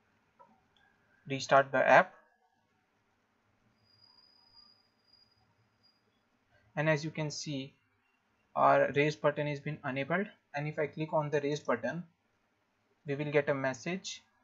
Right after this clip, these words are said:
or we are not getting a message because we have not provided a text that can display the message. So let's provide a new text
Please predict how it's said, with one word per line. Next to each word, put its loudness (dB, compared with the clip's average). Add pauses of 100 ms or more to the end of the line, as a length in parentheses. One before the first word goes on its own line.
(280)
or -4
we 0
are 2
not -2
getting -4
a -2
message -4 (360)
because -4
we -4
have -2
not 0
provided 2 (160)
a 0 (180)
text 0 (440)
that -4
can -4
display -4
the -2
message. -4 (580)
So -12
let's -2
provide 2
a -2
new -6 (1200)
text 0